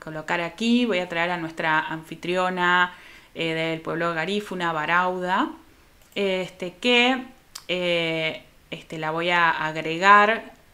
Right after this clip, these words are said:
eh, con, eh, seleccionando una imagen. Este, nuevamente voy a ir a, mm, a mi carpeta.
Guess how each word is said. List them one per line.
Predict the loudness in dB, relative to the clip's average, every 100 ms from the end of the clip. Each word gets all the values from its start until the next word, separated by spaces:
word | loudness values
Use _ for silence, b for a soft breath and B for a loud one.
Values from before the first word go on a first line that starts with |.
| _
eh, | -14 -12 -12 -12 -12 -14 -16 -12
con, | -6 -4 -4
eh, | -4 -6 -8 -10 -14 -16 -16
seleccionando | -12 -8 -6 -4 -6
una | -2
imagen. | 4 4 4 0 0 -2 B B B B B B _
Este, | -18 -14 -8
nuevamente | -4 -2 -2 -2 -4 -4 -4
voy | -4 -4
a | -4
ir | -4 -4
a, | -2 -2
mm, | -2 -6 -6 -8 -14 -20 _ -20 _ _ _ _ -6
a | -4
mi | -4
carpeta. | -4 -6 -4 -4 -2 4 4 4